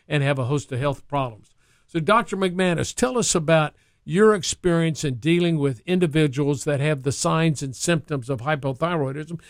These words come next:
but their blood test may be normal. What do you, how do you, how do you approach, uh, hypothyroid patients, and what kind of symptoms do you see in patients that have low thyroid condition intracellularly?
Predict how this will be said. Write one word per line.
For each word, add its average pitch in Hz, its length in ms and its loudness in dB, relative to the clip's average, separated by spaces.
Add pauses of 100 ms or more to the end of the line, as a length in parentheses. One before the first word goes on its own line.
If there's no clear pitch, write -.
(120)
but 285 140 -2
their 311 80 4
blood 302 260 -2
test 175 240 -2
may 143 140 -4
be 123 120 -12
normal. 135 280 -12
What 254 100 -10
do 262 60 -6
you, 165 300 -10 (280)
how 208 80 -2
do 226 80 2
you, 220 220 4
how 190 120 6
do 214 80 0
you 196 120 4
approach, 180 580 -2
uh, 143 180 -2
hypothyroid 147 720 0
patients, 156 420 -6 (220)
and 170 140 0
what 247 160 2
kind 220 180 -2
of 180 100 0
symptoms 175 500 0
do 160 100 -8
you 156 180 -2
see 185 280 0
in 139 100 -4
patients 151 540 -4 (280)
that 147 200 0
have 156 240 2
low 151 280 2
thyroid 139 540 -2
condition 131 520 -8
intracellularly? 120 840 -12